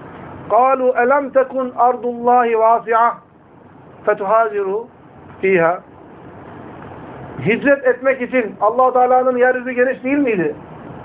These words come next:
Yani meleklerin canlarını almaya gittiği o kullar, hicret etmesi gereken ve hicret etmeyen o kullara melekler soruyor.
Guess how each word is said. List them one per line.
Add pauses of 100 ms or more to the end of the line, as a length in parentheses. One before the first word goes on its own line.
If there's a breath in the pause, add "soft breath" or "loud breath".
(960)
Yani (360)
meleklerin
canlarını
almaya
gittiği (120)
o
kullar, (1080)
hicret
etmesi
gereken (220)
ve
hicret
etmeyen
o
kullara
melekler
soruyor.